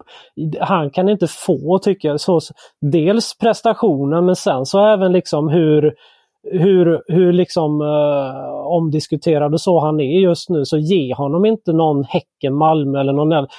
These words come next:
någon som kan bli avgörande guld eller åka ur grej. Det tycker jag inte,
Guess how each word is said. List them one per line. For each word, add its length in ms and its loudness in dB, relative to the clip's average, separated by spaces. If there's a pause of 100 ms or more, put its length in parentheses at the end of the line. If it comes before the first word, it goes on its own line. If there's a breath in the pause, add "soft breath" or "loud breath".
(140 loud breath)
någon 360 2
som 200 -4
kan 160 -2
bli 100 2
avgörande 640 2
guld 340 0
eller 140 -2
åka 200 -4
ur 260 0
grej. 400 -4
Det 160 -2
tycker 300 -6
jag 80 -4
inte, 280 -8